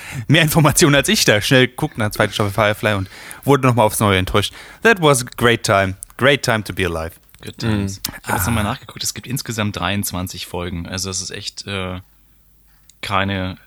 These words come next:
Speaker 2: äh, lange Serie. Die erste Staffel hat nur zehn Folgen gehabt. Aber ich glaub, das ist so bei Sitcom-Staffeln am Anfang üblich, ne, dass man erstmal so eine Pilotstaffel macht mit zehn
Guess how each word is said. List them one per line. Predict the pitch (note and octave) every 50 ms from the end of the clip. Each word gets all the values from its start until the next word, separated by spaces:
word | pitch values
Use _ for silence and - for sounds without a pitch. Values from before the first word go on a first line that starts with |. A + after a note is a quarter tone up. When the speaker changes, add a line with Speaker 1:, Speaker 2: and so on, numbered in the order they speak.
| _ _ -
Speaker 2:
äh, | G2+ G2+
lange | F#2+ F#2 F2+ F2+ F#2 F#2 F2
Serie. | F#2 F#2 F2+ E2+ F2+
Die | - -
erste | - G2 G2+ - - A#2 A2 G#2+
Staffel | G#2 - - - - A2 G#2
hat | G2+ -
nur | G#2 F#2+ -
zehn | - - A#2 C3+
Folgen | - - B2+ C3 B2 C3
gehabt. | B2 B2+ C3+ C3+ - - - _ _ _ _ _ _ _ _
Aber | - -
ich | -
glaub, | - G2
das | - G#2+ -
ist | - G2+
so | - G#2+
bei | F#2 G2 G2
Sitcom-Staffeln | G2 - - - - - G#2 - - G#2+ G2 G2+
am | F#2+ F2+
Anfang | - F#2 - - F#2
üblich, | G#2+ G#2 G2 F2+ E2+
ne, | F2 F2+
dass | F2+ F#2 F2+ -
man | F#2 F#2
erstmal | - - - F#2 F2+
so | F2 F#2
eine | F2 F2 E2
Pilotstaffel | - F#2 G2 F#2+ - - - G2+ G2 - G2+
macht | G2 G2 -
mit | - F#2 -
zehn | - F#2+ F2+ F#2+ G2